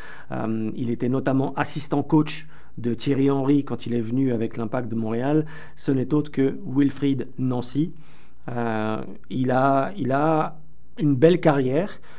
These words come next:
euh, puis il a pris l'académie à Montréal, puis il est venu, quand, euh, Thierry Henry a pris l'équipe à Montréal, il est venu comme assistant coach.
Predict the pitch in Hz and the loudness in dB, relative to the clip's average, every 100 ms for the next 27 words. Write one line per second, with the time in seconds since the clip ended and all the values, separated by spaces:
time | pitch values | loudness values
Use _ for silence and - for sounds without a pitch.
0 | - 117 117 113 110 156 156 131 131 170 | -6 -2 0 0 0 4 4 4 4 4
1 | 139 165 147 143 156 139 139 127 135 151 | 4 4 4 6 6 6 4 2 2 2
2 | 151 135 131 - 127 127 117 143 156 151 | 0 0 0 0 0 0 2 6 6 6
3 | 127 127 117 143 135 131 123 143 123 - | 0 -2 -2 0 0 2 2 2 0 -2
4 | 120 110 135 127 120 120 123 117 127 120 | -2 0 -2 0 0 0 0 0 -2 0
5 | 120 120 135 123 110 127 135 | -2 -2 -4 -4 -2 0 -2